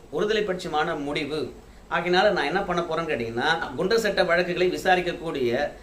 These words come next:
ரமேஷ் மற்றும் ஜி ஆர் மகாதேவன் அவங்க அமர்வுக்கு இந்த வழக்கை நான் மாற்றுகின்றேன். குண்டர் சட்டமானது சரியா இல்லையா என்பதை அரசாங்க தரப்புடைய கருத்தை கேட்டுட்டு அவங்க முடிவு பண்ணட்டும் அப்படின்னு சொல்லிட்டு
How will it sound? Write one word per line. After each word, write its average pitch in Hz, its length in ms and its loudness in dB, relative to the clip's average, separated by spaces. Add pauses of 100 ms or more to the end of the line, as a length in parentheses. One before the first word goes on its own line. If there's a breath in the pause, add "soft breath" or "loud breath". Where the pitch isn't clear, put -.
(240 loud breath)
ரமேஷ் 196 400 2 (160)
மற்றும் 156 460 -4 (260)
ஜி 180 180 0
ஆர் 190 200 6
மகாதேவன் 160 680 4 (140)
அவங்க 147 300 0
அமர்வுக்கு 202 400 0
இந்த 135 220 0
வழக்கை 170 380 2
நான் 127 240 -2 (180)
மாற்றுகின்றேன். 139 600 -2 (460 loud breath)
குண்டர் 190 300 0
சட்டமானது 180 480 2
சரியா 180 440 6
இல்லையா 170 400 2
என்பதை 156 400 2 (580 loud breath)
அரசாங்க 196 520 2
தரப்புடைய 180 440 2
கருத்தை 175 340 2
கேட்டுட்டு 185 520 2
அவங்க 160 300 4
முடிவு 175 300 -2
பண்ணட்டும் 165 400 0
அப்படின்னு 165 320 -2
சொல்லிட்டு 127 480 0